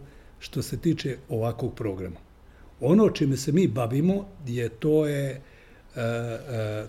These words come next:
to je praktično naša, naš core biznis je, e, izrada interijera i to radimo, nadam se, vrlo uspješno po cijelom svijetu. Opremamo hotele, privatne vile, rezidencije, ali, e,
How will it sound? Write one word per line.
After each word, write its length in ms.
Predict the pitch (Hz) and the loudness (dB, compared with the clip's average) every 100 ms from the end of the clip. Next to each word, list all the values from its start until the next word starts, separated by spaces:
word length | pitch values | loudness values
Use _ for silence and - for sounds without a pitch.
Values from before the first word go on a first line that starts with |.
| - | -2
to 140 | 170 | 0
je 100 | 165 | 0
praktično 440 | - 147 160 - 139 | -2 -2 -2 0 0
naša, 360 | 143 - 123 - | 0 -2 -6 -6
naš 240 | 143 143 - | -4 -4 2
core 220 | 190 165 113 | 6 6 6
biznis 460 | 131 131 147 - | 0 2 0 0
je, 100 | 147 | -4
e, 80 | 156 - - - - - - - - | -6 -10 -20 -20 -20 -20 -18 -16 0
izrada 400 | 175 165 151 127 | 4 4 2 0
interijera 720 | 113 113 123 127 165 208 202 - - - - - - - | -4 -4 0 2 2 2 -2 -6 -16 -20 -20 -20 -20 -8
i 340 | 131 160 190 196 - | 0 2 2 -2 0
to 200 | 185 185 | 4 4
radimo, 460 | 143 175 151 147 131 | 4 0 0 -2 -2
nadam 420 | 135 160 123 107 | 0 0 0 -6
se, 180 | - 117 | -8 -2
vrlo 240 | 180 185 | 2 4
uspješno 560 | 143 160 - 180 175 147 | 4 2 2 0 0 -4
po 160 | 139 | -4
cijelom 360 | - 170 147 117 | 0 0 2 -2
svijetu. 580 | - 156 180 175 180 151 | -2 0 0 0 0 0
Opremamo 500 | 151 139 113 107 104 | 0 -2 -2 -6 -8
hotele, 960 | - 120 - 160 156 147 139 131 117 - | -8 -8 4 6 8 6 2 -4 -8 -6
privatne 480 | 160 165 156 - 156 | 4 8 6 4 -2
vile, 300 | 139 143 135 | 0 0 0
rezidencije, 800 | 120 113 120 139 165 - 180 180 - - - - - - | -2 -4 0 0 0 0 0 -2 -8 -18 -20 -20 -18 -16
ali, 380 | 127 135 143 | -2 0 0
e, 60 | 143 | -2